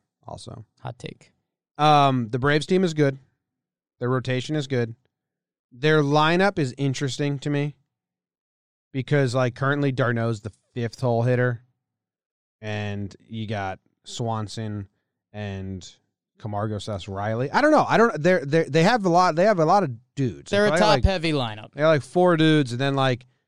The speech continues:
Speaker 1: they don't even, like, you know, like, they don't even have guys.
Speaker 2: Yeah, they're three and a half dudes. Um, uh, Acuna is special. Approached forty forty last year. Ozzie Albies, pound for pound. We don't need to do that. Freddie Freeman,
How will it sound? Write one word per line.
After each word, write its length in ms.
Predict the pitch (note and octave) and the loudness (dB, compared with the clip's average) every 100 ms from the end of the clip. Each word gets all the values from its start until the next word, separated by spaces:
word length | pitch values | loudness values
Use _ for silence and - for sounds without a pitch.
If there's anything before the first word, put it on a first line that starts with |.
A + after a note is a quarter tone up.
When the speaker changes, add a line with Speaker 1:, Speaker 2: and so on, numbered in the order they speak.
| _ _ _ _ | _ _ _ _
Speaker 1:
they 140 | B2+ | -2
don't 160 | D#3+ D#3 | 0 0
even, 200 | B2+ A#2 | -2 -4
like, 200 | A2+ F2+ | -6 -8
you 120 | G#2+ | -10
know, 140 | E2 G#1+ | -12 -14
like, 140 | F#2+ | -12
they 100 | G#2 | -4
don't 100 | C#3 | -4
even 120 | C3 G2+ | -4 -6
have 120 | E2+ | -12
guys. 520 | E2+ C#2+ G1+ - - _ _ | -18 -18 -20 -20 -20 _ _
Speaker 2:
Yeah, 180 | B2 - _ | -14 -14 _
they're 120 | D#3 | -4
three 280 | D3 G3+ G3+ | -2 0 0
and 100 | F3+ | 0
a 40 | |
half 280 | C#3+ B2+ - | 0 -2 -6
dudes. 460 | - - - - _ _ _ | -16 -20 -20 -20 _ _ _
Um, 400 | B2 B2 A2+ G#2 - _ _ _ _ _ _ - | -10 -8 -10 -12 -18 _ _ _ _ _ _ -10
uh, 200 | B2 A#2 | -8 -8
Acuna 680 | - - E3+ E3 D#3+ D3+ C#3+ | -8 -4 -2 0 0 0 -2
is 140 | B2+ A2+ | -6 -10
special. 720 | - - C#3 - B2+ B2 A2+ D#3 B2+ | -8 -6 -6 -6 -6 -6 -8 -14 -20
Approached 400 | A#2+ C3+ C3 - | -10 -8 -8 -8
forty 320 | B2+ B2+ A#2+ | -8 -6 -6
forty 340 | - A#2+ A#2+ | -8 -8 -8
last 380 | A#2 A2+ A2+ - | -8 -8 -10 -10
year. 220 | A#2 A2+ - _ _ _ | -10 -10 -14 _ _ _
Ozzie 340 | C3+ C#3+ B2+ C3 | -2 -2 -2 -2
Albies, 440 | C3 C3 B2+ A#2+ | -2 -2 -4 -4
pound 280 | - A#2 A2+ | -6 -6 -10
for 80 | A#2 | -10
pound. 340 | - A#2+ A#2+ | -6 -6 -6
We 60 | A2+ | -8
don't 180 | A2+ | -10
need 140 | A2+ G#2+ | -12 -14
to 80 | A2 | -10
do 160 | A#2 | -8
that. 240 | A#2 A2+ A#2 | -6 -6 -6
Freddie 320 | C#3+ D3 C3 | -2 -2 -4
Freeman, 680 | - C3 B2+ B2 B2 A#2 | -6 -6 -4 -4 -6 -8